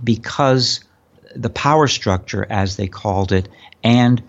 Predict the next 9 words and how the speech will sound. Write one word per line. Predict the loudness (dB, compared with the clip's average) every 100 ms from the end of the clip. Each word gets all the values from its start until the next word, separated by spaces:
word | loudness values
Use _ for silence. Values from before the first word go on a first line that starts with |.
| _ _ _ _
uh, | -2 0
citizens, | 0 2 2 2 -2 -4 -4 -6
primarily | -2 0 2 2 0
Caucasian, | 0 -4 -2 0 2 2 0 0
European | 0 -2 -2 0 2 4 0 0
origin | 2 2 2 0
citizens, | 2 2 2 2 2 0 -6 -14 -20 -20 0
were | 0
guilt-tripped | 0 0 2 4 2 -4 -8 -6 -6 -6 -12